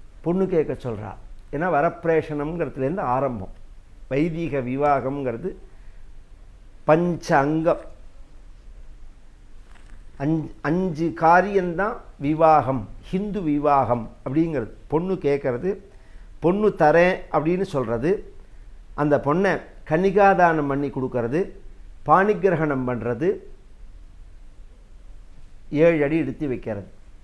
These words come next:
இந்த அஞ்சு தான் கன்னிகாதானம்ங்கிறது. இதுதான் கல்யாணம்ங்கிறது. ஹிந்துக்கள் எல்லாருக்கும் இது பொது. பொண்ணு கேட்கறதோ,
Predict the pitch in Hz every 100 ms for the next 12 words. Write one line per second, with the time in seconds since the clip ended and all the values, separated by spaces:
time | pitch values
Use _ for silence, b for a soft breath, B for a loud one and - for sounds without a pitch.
0 | - - - - 135 117 117 131 139 151
1 | 165 127 131 131 123 107 101 110 110 113
2 | - - - - - - - - - -
3 | - - 135 127 156 165 139 143 147 135
4 | 131 123 - - 156 185 185 160 131 139
5 | 151 156 151 131 120 180 196 120 - 123
6 | 120 - - - b b b - 139 175
7 | 160 139 127 107 104 156 190